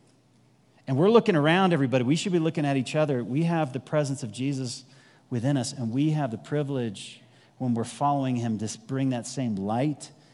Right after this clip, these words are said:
to others in the world and bring glory to God as we simply listen to the Spirit and be obedient to him.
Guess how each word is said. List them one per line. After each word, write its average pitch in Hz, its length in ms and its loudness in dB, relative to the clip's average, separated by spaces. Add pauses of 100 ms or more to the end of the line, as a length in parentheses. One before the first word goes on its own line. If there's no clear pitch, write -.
(140)
to 120 220 -8
others 135 500 -2
in 127 160 -6
the 104 80 -4
world 139 480 -2 (200)
and 104 100 -12
bring 101 180 -8
glory 131 440 -4
to 131 140 -10
God 117 420 -6 (420)
as 107 200 -10
we 107 100 -6
simply 110 400 -6
listen 127 480 -4
to 127 100 -6
the 113 80 -8
Spirit 110 380 -8
and 101 60 -10
be 98 140 -6
obedient 82 420 -10
to 82 60 -20
him. 82 180 -20